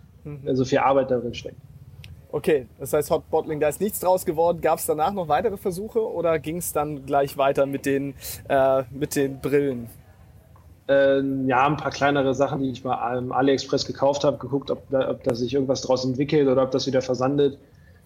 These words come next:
Speaker 2: Äh, diese, diese, diese Klicker, die man in die Kopfhörerbuchsen reinsteckt und so weiter und so fort.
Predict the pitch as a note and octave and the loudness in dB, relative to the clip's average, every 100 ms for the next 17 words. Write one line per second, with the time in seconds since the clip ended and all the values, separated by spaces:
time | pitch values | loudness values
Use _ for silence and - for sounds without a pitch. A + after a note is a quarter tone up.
0 | - C3+ C3 B2+ B2+ B2 C3 B2 B2+ A#2+ | -14 -2 2 2 0 2 2 4 2 2
1 | B2+ B2+ D#3+ E3 D3 C#3 C3+ C3+ C3+ C3 | -2 0 0 2 2 2 0 0 0 0
2 | B2+ A#2+ D3 C#3+ C#3+ C3 C3+ C3+ C#3 C3 | -2 -2 -4 0 0 0 -2 -2 -2 0
3 | B2+ - C3+ C3+ B2 B2+ B2+ C3 A2+ A2+ | 0 0 -2 -4 -4 -2 0 -2 -8 -6
4 | C3 B2+ | -2 -2